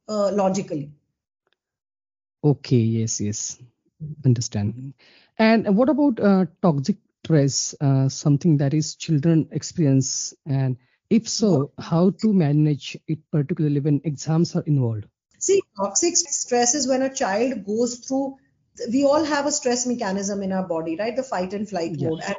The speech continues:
Speaker 1: we go through that stress. When the s-, stress mechanism is switched on, there is a whole lot of physiological changes that happen in the body, including heart rate going up, cortisol being secreted in the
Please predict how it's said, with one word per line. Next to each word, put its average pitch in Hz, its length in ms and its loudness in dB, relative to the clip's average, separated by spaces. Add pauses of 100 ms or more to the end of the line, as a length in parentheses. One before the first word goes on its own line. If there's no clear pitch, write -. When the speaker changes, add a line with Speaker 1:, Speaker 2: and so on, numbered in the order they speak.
(300)
Speaker 1:
we 240 180 0
go 262 260 2
through 269 180 -4
that 262 220 0
stress. - 360 0
When 214 140 0
the 240 60 4
s-, - 140 4 (180)
stress 269 340 -2
mechanism 254 520 0
is 254 120 0
switched 240 360 -4 (100)
on, 247 580 4 (280)
there 254 80 -2
is 269 80 2
a 285 60 2
whole 302 240 2
lot 349 200 2
of 330 100 -6
physiological 254 680 0
changes 226 380 -4
that 226 140 -4
happen 196 300 -6
in 214 80 2
the 208 80 -4
body, 196 320 0
including 214 420 -6
heart 190 320 -6
rate 196 220 -6
going 196 260 0
up, 190 320 -4
cortisol 190 540 -2
being 190 140 0
secreted 190 520 -4
in 180 80 -6
the 185 140 -2